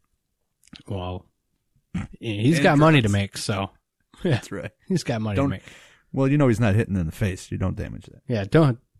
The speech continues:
Speaker 1: don't be mad at the entrepreneur, sir.
Speaker 2: He, he took that from Ike,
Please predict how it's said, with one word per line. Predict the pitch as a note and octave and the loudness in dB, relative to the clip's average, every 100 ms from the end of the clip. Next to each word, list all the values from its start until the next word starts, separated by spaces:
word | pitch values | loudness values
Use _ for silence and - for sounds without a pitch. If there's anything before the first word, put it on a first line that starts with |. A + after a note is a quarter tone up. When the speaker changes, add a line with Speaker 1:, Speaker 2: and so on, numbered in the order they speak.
| - | -2
Speaker 1:
don't | D3+ D#3 | 0 0
be | E3 | 0
mad | B2+ B2 A2+ | 2 2 2
at | G#2+ | -2
the | |
entrepreneur, | G#2+ A2+ A#2 - - G#2 G2+ F#2 | -2 0 -2 0 0 0 -2 -4
sir. | - G#2 G#2 - - _ _ - | -8 -8 -10 -14 -20 _ _ -6
Speaker 2:
He, | C3 | -4
he | C3 C3+ | -2 0
took | D3 A#2+ | 0 0
that | A#2+ A2+ | 0 -2
from | - F2+ E2+ G#2 | -2 -2 -4 -4
Ike, | G#2+ - | -4 -6